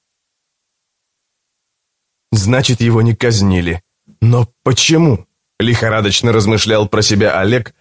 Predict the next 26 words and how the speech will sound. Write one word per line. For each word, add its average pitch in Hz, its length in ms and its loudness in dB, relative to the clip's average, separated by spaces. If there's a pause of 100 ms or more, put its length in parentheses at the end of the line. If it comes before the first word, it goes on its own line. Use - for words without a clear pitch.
(140)
снова 180 400 2
оказавшись 139 600 0
на 123 140 0
улице 101 420 0
тайского 95 440 -2
квартала. 90 600 -4 (800)
Избежать 139 440 0
смертной 185 500 0
казни 143 440 0
в - 60 -8
стране 131 400 0
можно 131 300 0
было 120 280 2
только 165 500 -2
одним 127 320 0
способом: 80 680 -6 (120)
сдвоением 117 680 0
приговорённого 110 760 0
с - 120 0
очень 123 320 0
важным 120 560 0
или 95 200 -2
очень 143 340 0
нужным 151 460 2
государству 113 640 0
человеком. 92 720 -2